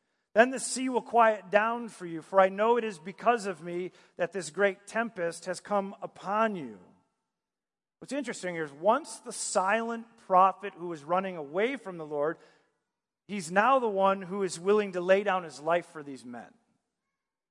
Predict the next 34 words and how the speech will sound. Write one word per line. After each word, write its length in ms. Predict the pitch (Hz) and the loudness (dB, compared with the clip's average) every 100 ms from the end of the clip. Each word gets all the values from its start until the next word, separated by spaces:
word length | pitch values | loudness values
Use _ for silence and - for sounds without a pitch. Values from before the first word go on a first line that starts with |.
| _ - | _ -10
I, 120 | 190 | -4
I 40 | 202 | -2
don't 100 | 226 | 0
really 160 | 208 | -2
know 160 | 190 185 | 2 2
the 80 | 170 | 2
motivation 680 | 151 160 127 147 175 180 170 | -6 -8 -8 -10 -10 -12 -8
behind 300 | 160 175 170 | -4 -4 -4
his 100 | - | -2
heart 300 | 160 175 180 | 2 2 2
at 240 | 175 175 175 | -2 -2 -4
this 180 | 165 | -14
moment 480 | 160 156 175 190 196 - - _ _ _ - | -8 -6 -4 -6 -12 -18 -20 _ _ _ -12
in 240 | 175 175 | -10 -10
the 80 | 165 | -14
story, 680 | - - 165 175 185 185 190 _ _ _ _ _ _ _ | -16 -8 -2 0 0 -4 -12 _ _ _ _ _ _ _
but 80 | - | -12
the 80 | 170 | -2
Lord's 300 | 180 208 175 | 4 4 4
obviously 420 | 170 180 180 196 | 2 2 -6 -10
been 180 | 165 147 | -10 -10
speaking 580 | - - 180 190 196 190 | -12 -12 -12 -12 -14 -10
to 120 | 185 | -10
him. 380 | 175 185 196 196 190 | -6 -6 -6 -12 -18
He's 160 | 156 | -18
a 60 | 147 | -18
prophet. 640 | - 165 185 - 190 196 - _ _ _ _ _ | 0 2 2 0 -6 -8 -10 _ _ _ _ _
And 60 | 160 | -6
they 40 | |
say, 120 | 170 | -2
"What 180 | 175 202 | 2 2
do 60 | 226 | 2
we 120 | 220 | 4
gotta 300 | 196 185 | 6 6